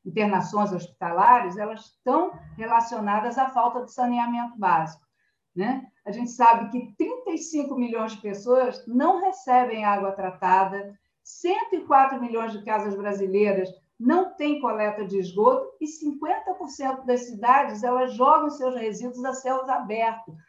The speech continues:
naqueles famosos lixões, que a gente sabe que são focos de inúmeras doenças, né? Então, o que que a gente fala da saúde dessas famílias que não tem nenhum desses sistemas? Elas moram lá porque não tem outra solução,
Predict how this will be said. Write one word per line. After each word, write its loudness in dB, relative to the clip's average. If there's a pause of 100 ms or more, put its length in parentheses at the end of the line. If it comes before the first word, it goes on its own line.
(140)
naqueles -6
famosos 4
lixões, 0 (520)
que -8
a -4
gente -8
sabe 0
que -16
são -12
focos -4
de -8
inúmeras -2
doenças, -10
né? -4
Então, -4
o -10
que -6
que -4
a -2
gente -4
fala 6
da -4
saúde 0
dessas -6
famílias -4 (360)
que -6
não -2
tem -2 (180)
nenhum 4
desses 4
sistemas? -2
Elas -4
moram 4
lá 8
porque -8
não -8
tem -4
outra -6
solução, -6